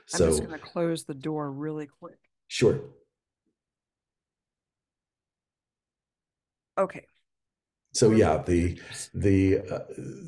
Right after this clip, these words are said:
Speaker 2: there is enough correspondence between, um, what Buddhism took on when it came to Tibet and some of what existed in the Bon that you can say, "Oh, well, that they got from the Bon,"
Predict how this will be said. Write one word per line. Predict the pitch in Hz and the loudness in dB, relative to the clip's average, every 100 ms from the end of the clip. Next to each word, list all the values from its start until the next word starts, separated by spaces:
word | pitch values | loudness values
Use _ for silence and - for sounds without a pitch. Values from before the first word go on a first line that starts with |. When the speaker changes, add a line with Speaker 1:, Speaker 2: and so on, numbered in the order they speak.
| - | -8
Speaker 2:
there | 131 120 120 | 0 6 8
is | 117 113 | 8 6
enough | 117 120 139 135 | 6 6 6 4
correspondence | 127 107 - 107 98 92 87 80 | 4 2 2 -2 -2 -2 -4 -4
between, | - 85 - 104 90 85 85 - _ _ _ - | -6 -4 -2 -2 -2 -4 -6 -12 _ _ _ -6
um, | 82 80 78 87 - _ _ _ - - | -4 -4 -6 -10 -14 _ _ _ -18 -2
what | 90 107 - - - | 2 2 -2 -14 -2
Buddhism | 110 107 98 95 90 | 2 2 2 -2 -4
took | - 127 | -2 0
on | 101 95 90 87 87 - | 2 2 0 -2 -6 -6
when | 98 | -6
it | 92 | -6
came | - 92 | -4 -4
to | 90 - | -6 -6
Tibet | 85 95 87 - - | 0 2 2 -2 -6
and | 82 | -6
some | - 101 | -2 0
of | 95 85 | 0 0
what | 92 - | -2 -2
existed | 80 - 95 - - 92 | -8 -4 -4 -2 -2 -4
in | 92 85 | -4 -6
the | 85 | -2
Bon | 98 90 82 85 - - _ | 0 0 -2 -6 -12 -18 _
that | 95 - 98 | 0 2 0
you | |
can | - 95 | 0 -2
say, | - 101 - | 2 4 4
"Oh, | 127 95 65 - 95 | 2 0 -2 -8 -2
well, | 92 67 - 85 | 0 0 -6 -4
that | 90 90 - | 0 0 0
they | 78 | 0
got | 76 69 | -2 -6
from | - | -6
the | 76 | -6
Bon," | 71 73 71 82 | -4 -4 -6 -8